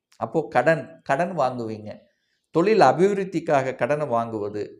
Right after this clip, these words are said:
அல்லது கடனை கட்டுவது, இந்த கடன் என்கின்ற அமைப்புக்குள்ள போகும். அடுத்து நிலம், நிலம் சார்ந்த விஷயங்கள், அதிகாரம் சம்பந்தப்பட்ட விஷயங்கள், உடற்பயிற்சி சம்பந்தப்பட்ட விஷயங்கள், விளையாட்டுத் துறையில் இருக்கின்றவர்கள்,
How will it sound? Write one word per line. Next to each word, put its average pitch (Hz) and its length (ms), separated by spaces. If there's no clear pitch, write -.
அல்லது 175 320
கடனை 151 400
கட்டுவது, 113 760
இந்த 113 200
கடன் 254 580
என்கின்ற 180 640
அமைப்புக்குள்ள 170 800
போகும். - 500
அடுத்து 185 340
நிலம், 156 640
நிலம் 180 360
சார்ந்த 165 520
விஷயங்கள், 113 840
அதிகாரம் 196 800
சம்பந்தப்பட்ட 143 760
விஷயங்கள், 113 760
உடற்பயிற்சி 208 840
சம்பந்தப்பட்ட 147 680
விஷயங்கள், 113 840
விளையாட்டுத் 202 760
துறையில் 170 480
இருக்கின்றவர்கள், 120 920